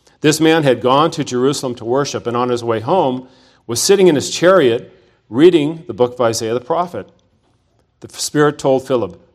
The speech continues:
"Go to that chariot and stay, stay with it. Go to that chariot and stay near it." So, who was Philip? We are first introdu-, introduced to Philip in Acts six,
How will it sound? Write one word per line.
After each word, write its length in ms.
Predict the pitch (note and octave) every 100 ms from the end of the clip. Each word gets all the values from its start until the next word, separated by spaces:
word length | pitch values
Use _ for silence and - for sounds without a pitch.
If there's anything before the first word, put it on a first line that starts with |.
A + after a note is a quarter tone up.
| _
"Go 160 | - F3
to 100 | F3+
that 220 | C#3+ A#2+
chariot 340 | - A#2+ A#2 A#2+
and 100 | G#2+
stay, 360 | A#2+ A2+ A#2 -
stay 280 | - B2
with 260 | A2+ G#2+ -
it. 80 | F2+ _ _ _ _ _ _ _ _
Go 140 | B2 C#3
to 80 |
that 180 | C3 A#2
chariot 360 | - A#2+ A#2 A2
and 200 | A#2 G2
stay 280 | - G#2+ G2
near 200 | G2 F2+
it." 200 | F2 _ _ _ _ _
So, 380 | - C3 F#2 - _ _ _ _ _
who 100 | -
was 140 | F#3+ F3+
Philip? 340 | F#3+ C3 F2 _ _ _ _ _ _ _ _
We 120 | C3
are 60 | A#2+
first 320 | D#3 E3 E3
introdu-, 480 | D3+ D3 C#3+ C#3+ - _ _ -
introduced 840 | C#3 C#3 A#2+ G2+ D#3 D3 - -
to 120 | - A2+
Philip 520 | - C#3 A#2 - -
in 100 | G#2+
Acts 240 | A2 C#3+
six, 500 | - A2+ G#2 - -